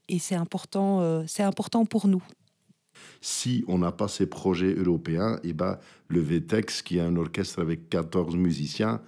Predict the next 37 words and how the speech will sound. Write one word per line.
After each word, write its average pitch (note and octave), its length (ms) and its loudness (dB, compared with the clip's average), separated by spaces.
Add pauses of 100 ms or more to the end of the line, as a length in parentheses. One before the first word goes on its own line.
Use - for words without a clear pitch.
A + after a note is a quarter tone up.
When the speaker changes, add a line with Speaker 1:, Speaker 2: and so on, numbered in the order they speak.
(300)
Speaker 2:
on F2 140 -2
peut G2 200 4
simplement F2 640 0
pas F2+ 160 -4
tourner, F#2 560 2
on E2 140 -4
peut E2 240 -6
pas G2+ 260 -2
enregistrer F2 640 -4
des E2+ 200 -2
albums. E2+ 380 -2 (460)
On F#2 160 2
a F2 80 0
besoin E2 400 0
de G#2 80 4
ces - 180 -4
subventions-là E2+ 960 -2 (400)
et F#2+ 140 2
qui F2 240 0
existent E2 420 0
au F#2 60 2
niveau F2+ 400 2
européen. E2+ 720 0 (580)
Et F2+ 100 2
là F2 240 2
aussi, A2 560 2
il E2 300 0
y F2 80 0
a E2 40 -2
quand F2+ 200 -2
même F2 220 2
très C#3 340 0
peu A#2 240 0
de F#2 340 2
structures G#2+ 800 -2
aussi G2+ 280 -4
qui, F#2 300 -6